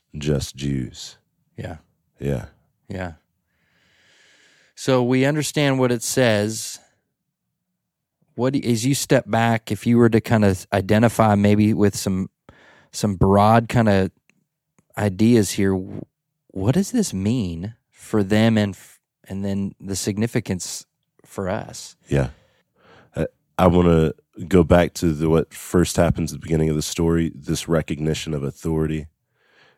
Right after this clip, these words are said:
Speaker 1: this pause, even from the man that was possessed, of,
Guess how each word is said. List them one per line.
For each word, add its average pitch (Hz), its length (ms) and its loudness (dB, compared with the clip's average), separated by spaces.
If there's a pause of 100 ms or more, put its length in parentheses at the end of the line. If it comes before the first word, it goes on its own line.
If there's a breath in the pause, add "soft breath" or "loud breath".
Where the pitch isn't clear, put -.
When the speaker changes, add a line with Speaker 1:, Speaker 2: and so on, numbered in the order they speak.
(120)
Speaker 1:
this 82 220 -2
pause, 85 720 -2 (180)
even 82 320 -2
from 82 220 -4
the 78 60 -2
man 80 220 0
that 76 120 -4
was 64 120 -10
possessed, 76 600 -6
of, 67 560 -8